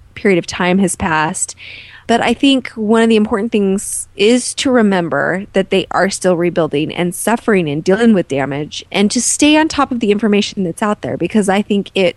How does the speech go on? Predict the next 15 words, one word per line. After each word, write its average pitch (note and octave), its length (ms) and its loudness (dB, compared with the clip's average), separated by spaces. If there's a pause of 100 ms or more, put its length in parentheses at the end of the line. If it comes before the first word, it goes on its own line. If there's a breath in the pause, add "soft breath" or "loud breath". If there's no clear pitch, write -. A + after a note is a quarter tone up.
also G3 420 2
affects - 500 -4 (300)
our A#3 640 2 (220)
consumer C4+ 460 0
choices, C#4 600 2
which G#3 280 0
then G#3+ 300 2
affects - 760 -4 (220)
the A3+ 160 4
money B3 260 4
that's B3 220 2
going B3+ 220 4
back A#3 180 0
to B3 100 -2
Japan. A3 520 -2